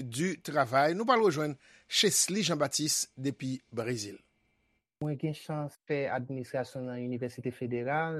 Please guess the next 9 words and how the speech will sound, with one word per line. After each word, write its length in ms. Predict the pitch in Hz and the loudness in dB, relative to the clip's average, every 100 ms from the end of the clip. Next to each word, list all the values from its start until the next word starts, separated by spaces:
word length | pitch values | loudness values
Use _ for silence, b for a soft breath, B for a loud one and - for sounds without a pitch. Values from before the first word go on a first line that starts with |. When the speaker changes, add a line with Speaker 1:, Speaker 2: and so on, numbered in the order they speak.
| 135 | 0
Speaker 2:
Euh, 160 | 131 127 | 0 2
pou 160 | 170 170 | 4 6
lennstan, 480 | 165 - 180 190 - _ _ _ _ _ - | 4 2 2 2 -2 _ _ _ _ _ 0
kòm 160 | 165 | 0
aktivite 400 | 160 180 165 151 | 0 -2 -4 -4
pwofesyonèl, 520 | 147 135 139 156 170 160 | -2 0 0 0 -2 -2
mwen 120 | 131 | -4
se 160 | 143 | -4
bankye. 380 | 135 131 - 117 | -4 -4 -6 -8